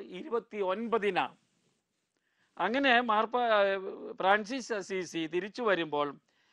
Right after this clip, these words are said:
അദ്ദേഹം ഈ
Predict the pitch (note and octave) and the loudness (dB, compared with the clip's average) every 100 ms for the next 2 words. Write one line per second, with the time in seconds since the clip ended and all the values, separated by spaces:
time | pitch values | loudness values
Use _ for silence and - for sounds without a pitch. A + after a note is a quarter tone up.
0 | _ _ _ D#3 E3+ G3+ G#3+ G#3 G#3+ G#3+ | _ _ _ 0 4 4 6 4 2 -6
1 | - _ _ _ _ _ _ _ _ _ | -14 _ _ _ _ _ _ _ _ _
2 | _ _ _ _ _ _ _ _ _ _ | _ _ _ _ _ _ _ _ _ _
3 | A4 G#3 | -14 -6